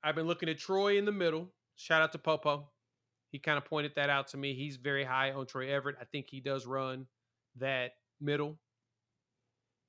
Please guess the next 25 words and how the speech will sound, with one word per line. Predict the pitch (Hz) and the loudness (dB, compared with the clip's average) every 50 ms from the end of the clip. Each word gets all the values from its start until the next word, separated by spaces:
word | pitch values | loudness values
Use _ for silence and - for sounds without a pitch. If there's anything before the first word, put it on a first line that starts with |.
| _ _ _ _ _ _ _ _ _ _ _ _ _ _ - - | _ _ _ _ _ _ _ _ _ _ _ _ _ _ -20 -10
Two | - 220 214 | -4 0 2
ends | 208 208 208 170 | 4 4 4 2
are | 170 | 0
gonna | 170 160 | 0 -2
be | 151 | -2
the | 143 151 151 | -2 -2 -2
interesting | 151 147 - 143 131 123 120 - - 110 113 | -2 -2 -2 -2 -2 -2 -4 -6 -12 -16 -16
ones, | 110 107 - | -12 -4 0
right? | 139 139 143 139 139 - _ _ _ _ _ _ _ _ _ _ _ _ _ _ _ _ _ _ _ _ _ _ _ _ _ _ - | 2 2 2 2 0 -6 _ _ _ _ _ _ _ _ _ _ _ _ _ _ _ _ _ _ _ _ _ _ _ _ _ _ -6
I | |
think | 147 170 214 180 | -4 -2 -2 -2
Uzede | 185 165 139 160 180 196 196 196 190 | -2 0 2 4 4 6 6 4 4
starts | - 196 185 185 180 | 6 6 6 6 4
to | - | 0
see | - - 202 190 | -6 -6 -6 -6
some | 180 - 180 175 165 | -4 -4 -4 -2 0
run. | 175 180 175 180 185 196 208 208 | 0 0 0 -2 -4 -6 -10 -14
I | _ _ _ _ _ _ _ _ _ _ _ _ | _ _ _ _ _ _ _ _ _ _ _ _
think | - 170 160 - | -4 -4 -4 -4
Fabichi | - 156 139 135 170 175 165 - 170 165 | -6 -4 -2 -2 -2 -2 -4 -6 -8 -4
Wewu | 151 160 160 160 151 143 135 127 | 0 0 0 0 0 -4 -6 -4
gets | 120 135 127 - - | -6 -6 -6 -6 -8
the | - 127 | -6 -4
other | 123 127 120 117 | -4 -4 -6 -8
spot. | 104 - - - _ 127 113 104 | -10 -12 -12 -10 _ -12 -12 -12